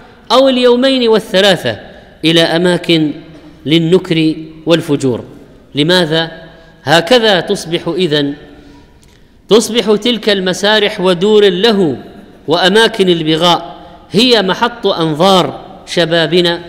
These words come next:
بل حتى بعض كبار السن الذين لم يردعهم الشيب. وجاءكم النذير، وقد قال بعض المفسرين: إن النذير هو الشيب.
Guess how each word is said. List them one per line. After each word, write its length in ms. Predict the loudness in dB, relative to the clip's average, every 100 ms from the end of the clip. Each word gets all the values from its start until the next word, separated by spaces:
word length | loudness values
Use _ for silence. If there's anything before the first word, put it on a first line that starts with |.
| -20 -20 -20 -20 _ _ -2
بل 360 | 2 4 2 -4 -14 -20 -12
حتى 560 | -4 -4 -4 0 2 4
بعض 340 | 4 2 0
كبار 420 | -4 0 2 2
السن 480 | -2 0 2 2 0 -8 -20 -20 -6 -2
الذين 600 | 0 0 0 -2 0 0
لم 220 | -2 0
يردعهم 600 | 0 0 0 0 -2 -2
الشيب. 440 | -4 2 2 2 -4 -18 -20 -6
وجاءكم 720 | -4 0 0 0 -2 -2 -2
النذير، 680 | 0 0 0 2 2 0 -8 -18 -20 -8
وقد 320 | -4 -2 -4
قال 400 | 0 2 2 2
بعض 300 | 2 2 2
المفسرين: 920 | 0 0 -2 -4 -2 0 2 0 -2 -10 -20 -20 0
إن 240 | 0 2 2
النذير 540 | 2 0 0 2 2
هو 260 | 2 0 -2
الشيب. 380 | -2 0 0